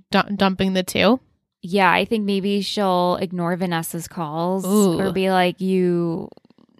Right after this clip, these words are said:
Speaker 2: I don't need you anymore." Or Jenny left. Jenny was the one who, I, I really think this trio's finished.
Speaker 1: What do you think, Vic?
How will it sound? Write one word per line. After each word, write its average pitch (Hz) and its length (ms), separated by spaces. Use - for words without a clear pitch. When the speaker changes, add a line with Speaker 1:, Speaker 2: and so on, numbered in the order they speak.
Speaker 2:
I 180 200
don't 170 200
need 196 280
you 226 100
anymore." 208 680
Or 180 40
Jenny 190 380
left. 196 600
Jenny 202 240
was 196 140
the 196 100
one 180 240
who, 180 440
I, 208 220
I 226 100
really 208 380
think 180 240
this 175 160
trio's 170 400
finished. - 640
Speaker 1:
What 202 200
do 202 60
you 196 80
think, 170 240
Vic? - 340